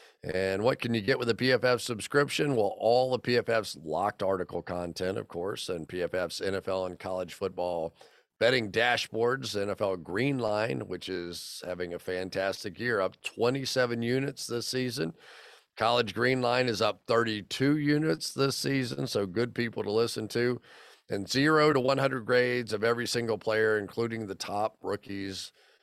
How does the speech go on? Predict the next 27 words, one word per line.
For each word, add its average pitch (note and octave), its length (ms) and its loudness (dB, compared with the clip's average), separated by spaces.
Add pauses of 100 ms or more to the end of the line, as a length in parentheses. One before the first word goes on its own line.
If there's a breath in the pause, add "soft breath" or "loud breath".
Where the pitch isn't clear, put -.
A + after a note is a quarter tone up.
(120)
on F#2 140 -2
every A#2 200 2
team. F#3+ 320 2 (460 soft breath)
The - 60 -14
player B2 300 4
prop C3+ 360 2
tool, F3+ 300 6
which A2+ 160 0
shows A2 340 0
plus A#2 300 0
minus G#2+ 280 0
value G#2 380 2
for G2+ 260 -4
every G#2+ 380 -2
N G#2+ 140 0
F F#2+ 100 -8
L G2 140 0
prop, G2 420 0
which - 160 -4
everybody F2+ 400 0
loves F2+ 420 -2
those F2 280 -6
bets, F2+ 320 -2
and D3 260 4
so A#2+ 180 4
much F#2 280 -4
more. E2 280 -2